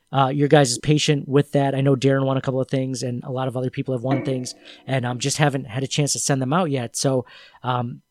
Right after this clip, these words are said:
things are getting kinda crazy. Hope you guys are all staying safe out there, staying healthy,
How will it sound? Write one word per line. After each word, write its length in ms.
things 180
are 60
getting 200
kinda 200
crazy. 480
Hope 260
you 80
guys 300
are 160
all 180
staying 320
safe 300
out 180
there, 200
staying 300
healthy, 460